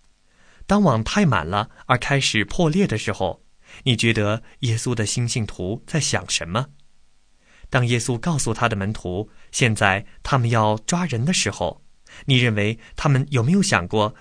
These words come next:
抓住这么的多，多如他们捕到的鱼那么多？你认为那一点怎样影响他的门徒？当彼得看见这么多的时候，他是怎样做出回应的？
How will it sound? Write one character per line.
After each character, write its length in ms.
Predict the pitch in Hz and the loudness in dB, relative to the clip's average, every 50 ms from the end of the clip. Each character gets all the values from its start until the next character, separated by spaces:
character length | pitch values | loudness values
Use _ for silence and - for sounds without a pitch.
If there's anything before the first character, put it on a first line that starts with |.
| - - | -6 -2
抓 220 | - 170 156 160 | -2 0 0 0
住 220 | 160 - 147 113 | -2 -2 -2 -2
这 160 | 107 - - 190 | -2 -2 0 0
么 120 | 156 123 | 0 0
的 120 | 104 90 | -2 -4
多， 320 | 85 - 98 95 92 - - - - - - - _ - - - - - - | -4 -4 -4 -4 -4 -6 -8 -20 -20 -20 -20 -20 _ -20 -20 -20 -20 -10 -2
多 200 | - 147 151 143 | 2 4 4 4
如 360 | 120 117 110 117 135 - - - | 4 2 2 2 0 -2 -4 -8
他 160 | - - 185 | -4 2 2
们 120 | 185 156 | 4 4
捕 220 | 143 143 123 101 - | 4 2 0 -2 0
到 160 | - 190 208 | 2 0 2
的 120 | 208 139 113 - - | 2 0 -2 -2 -2
鱼 140 | 104 107 131 | -2 -2 0
那 100 | 170 196 | 0 0
么 120 | 147 107 101 | -2 -4 -6
多？ 340 | - - 87 82 80 - - - _ _ _ _ _ _ _ _ _ _ _ - - - _ _ - - - - | -6 -4 -4 -4 -4 -8 -12 -20 _ _ _ _ _ _ _ _ _ _ _ -20 -20 -20 _ _ -20 -16 -6 2
你 100 | 147 139 | 2 4
认 180 | 131 147 139 | 6 6 4
为 280 | 123 120 113 117 127 - - - - | 6 4 4 2 0 -2 -6 -10 -2
那 180 | - 180 160 143 | 0 2 2 2
一 60 | 135 | 0
点 300 | 127 131 117 117 139 151 | 0 2 0 2 2 2
怎 220 | 143 - 113 107 | 2 2 2 2
样 160 | 135 185 180 156 | 2 2 0 0
影 200 | 123 113 117 123 | 0 0 -2 0
响 220 | - - 104 98 | 0 0 0 0
他 140 | 98 - 120 | 0 -2 -2
的 80 | 113 | -2
门 200 | 101 90 90 101 | -2 -4 -4 -6
徒？ 380 | 107 - - - 76 76 76 _ _ _ _ _ _ _ _ - _ - _ - - _ _ _ _ _ - - - - - - | -6 -8 -10 -12 -14 -14 -14 _ _ _ _ _ _ _ _ -20 _ -20 _ -20 -20 _ _ _ _ _ -20 -20 -20 -18 -8 -2
当 160 | - 202 208 | 2 2 4
彼 160 | 185 143 117 | 4 2 2
得 160 | 104 117 117 | 2 2 2
看 240 | 131 - - 165 135 | 2 2 2 2 2
见 220 | 127 151 135 123 | 4 2 2 2
这 160 | 113 - 220 214 | 2 2 2 2
么 80 | 185 | 2
多 180 | 147 - 123 120 | 2 2 2 2
的 120 | 117 113 | 2 0
时 180 | 104 - - 104 | 0 0 -2 -2
候， 320 | 98 - 104 101 104 - _ - _ - - | 0 0 -2 -2 -2 -6 _ -20 _ -20 -12
他 160 | - - - 139 | -8 -4 -2 0
是 140 | - - | 0 0
怎 200 | 127 - 120 110 | 0 0 0 0
样 180 | 123 170 180 156 | 2 2 2 2
做 160 | - 139 120 | 2 0 -2
出 120 | 107 - 117 | 0 -2 -4
回 220 | - - 110 104 | -2 0 -2 -2
应 240 | 104 110 113 101 92 | 0 0 -2 -2 -2
的？ 220 | - 64 - - | -4 -6 -6 -8